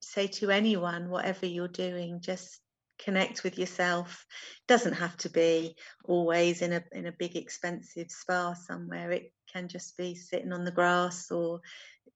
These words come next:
you know, like you say, in a comfy chair, doing some breathing. Um,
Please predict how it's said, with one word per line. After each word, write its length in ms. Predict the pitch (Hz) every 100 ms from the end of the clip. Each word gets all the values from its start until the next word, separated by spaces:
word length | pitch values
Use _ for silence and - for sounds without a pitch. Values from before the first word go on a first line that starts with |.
| - _ -
you 120 | 202 175
know, 200 | 175 175 - _
like 200 | 175 165
you 80 | 180
say, 240 | - 175 170
in 60 |
a 40 | 170
comfy 400 | - 170 - 170
chair, 360 | - 170 165
doing 320 | 165 170 170 170
some 200 | 175 170
breathing. 680 | 175 175 170 170 165 165 - -
Um, 500 | 180 170 170 165